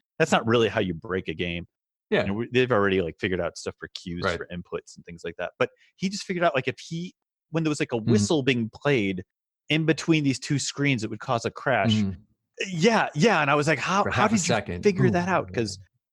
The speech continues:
Speaker 1: that just to me was like, "You won. You found the coolest bug, you know, that you could just crash the game." And, uh,
Speaker 2: <laughs>
Speaker 1: he's just like, "Yeah, that's just, you kinda
Speaker 2: Yeah.
Speaker 1: learn to do that," you know? And I was like, "Wow," you know?
Speaker 2: Yeah. So what do you wish you'd known when you started in the industry now that you've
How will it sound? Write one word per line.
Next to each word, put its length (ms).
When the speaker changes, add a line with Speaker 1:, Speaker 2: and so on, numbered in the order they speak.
Speaker 1:
that 160
just 180
to 60
me 140
was 120
like, 160
"You 120
won. 460
You 80
found 240
the 60
coolest 540
bug, 360
you 120
know, 100
that 120
you 120
could 120
just 200
crash 460
the 100
game." 480
And, 140
uh, 200
Speaker 2:
<laughs> 20
Speaker 1:
he's 200
just 140
like, 200
"Yeah, 120
that's 260
just, 280
you 140
kinda 220
Speaker 2:
Yeah. 140
Speaker 1:
learn 180
to 80
do 220
that," 280
you 140
know? 160
And 80
I 60
was 200
like, 120
"Wow," 400
you 140
know? 200
Speaker 2:
Yeah. 300
So 240
what 120
do 60
you 60
wish 180
you'd 120
known 180
when 100
you 80
started 340
in 180
the 60
industry 320
now 180
that 60
you've 120